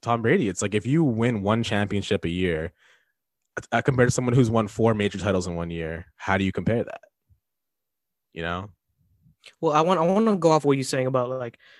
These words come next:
Speaker 2: um, Serena being, or, like, n-, no, there's no, there, there's no competition in women's sports, especially in, in tennis,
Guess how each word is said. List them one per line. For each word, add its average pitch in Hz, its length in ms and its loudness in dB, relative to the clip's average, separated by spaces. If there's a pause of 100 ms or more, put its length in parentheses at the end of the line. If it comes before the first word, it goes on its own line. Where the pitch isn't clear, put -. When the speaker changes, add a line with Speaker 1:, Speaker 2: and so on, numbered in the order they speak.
(120)
Speaker 2:
um, 120 500 -4 (380)
Serena 151 520 0
being, 135 540 2
or, 139 160 2
like, 127 260 -2
n-, 143 320 -8 (100)
no, 143 440 2
there's 135 260 2
no, 151 300 4 (440)
there, 131 440 2
there's 127 160 -2
no 147 180 2
competition 135 420 0
in 127 80 -2
women's 123 220 -2
sports, - 320 -8
especially 135 480 0
in, 123 260 0 (320)
in 135 140 -4
tennis, 120 500 -6